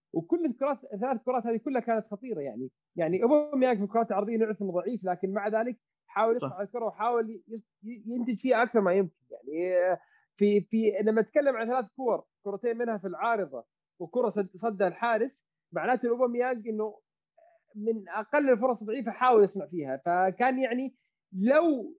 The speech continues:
Speaker 1: استمر في المباراة وحصل الكرة وحصل على السيرفس اللي يحتاجها وص-، وصلت له الكرة كان ممكن تشوف شيء أفضل يعني. فأنا، أنا يعني أنا عن، عن م-، ك-، كمدرب أقدر يعني في هذا التغيير أقدر أطلع، أطلع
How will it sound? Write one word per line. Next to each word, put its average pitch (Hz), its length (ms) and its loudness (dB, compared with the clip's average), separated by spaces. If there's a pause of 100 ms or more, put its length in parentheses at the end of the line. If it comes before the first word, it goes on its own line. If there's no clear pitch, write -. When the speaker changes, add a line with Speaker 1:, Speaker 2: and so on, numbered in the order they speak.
Speaker 1:
استمر 240 340 0
في 226 80 -4
المباراة 226 380 0
وحصل 226 460 -6
الكرة 220 320 -2
وحصل 196 500 -4
على 196 140 -4
السيرفس 220 400 -6
اللي 190 120 -6
يحتاجها 180 420 -2
وص-، 175 440 -8 (100)
وصلت 220 420 -4
له 220 80 0
الكرة 240 320 -2 (320)
كان 208 120 4
ممكن 208 220 2
تشوف 202 160 -4
شيء 175 220 -2
أفضل 143 260 -4
يعني. 131 320 -6
فأنا، 247 600 4
أنا 262 120 4
يعني 233 260 2
أنا 240 320 -2
عن، 202 440 -4
عن 190 380 -2
م-، 214 260 -2
ك-، 196 440 -4
كمدرب 214 520 4 (460)
أقدر 196 360 -2
يعني 185 440 -6
في 175 80 -6
هذا 233 100 4
التغيير 226 540 -2
أقدر 208 200 2
أطلع، 214 320 -4 (200)
أطلع 190 460 -2